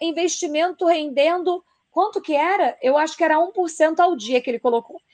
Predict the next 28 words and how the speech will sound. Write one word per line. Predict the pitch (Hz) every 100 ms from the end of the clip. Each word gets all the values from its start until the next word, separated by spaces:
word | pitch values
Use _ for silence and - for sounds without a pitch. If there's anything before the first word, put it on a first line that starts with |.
| _ -
Acho | 220 196
que | 294
era | 294
isso. | 262 - - _ -
Um | 415
por | 480 415
cento | - 359 359
ao | 359
dia. | 247 190 202 254 _ _ -
"E | 269
você | 330 330 359
pode | - 302 320 285
investir | 339 302 277 - 302
a | 277
dez | 233 285 294 233
mil." | 226 208 - _ - -
Aí | 254
eu | 311
fui | - 330
lá | 302
e |
fiz | 311 302
uma | 330 359
conta | - 311 311
e | 302
mandei | 320 311 269
pra | 359 320
ele. | 208 208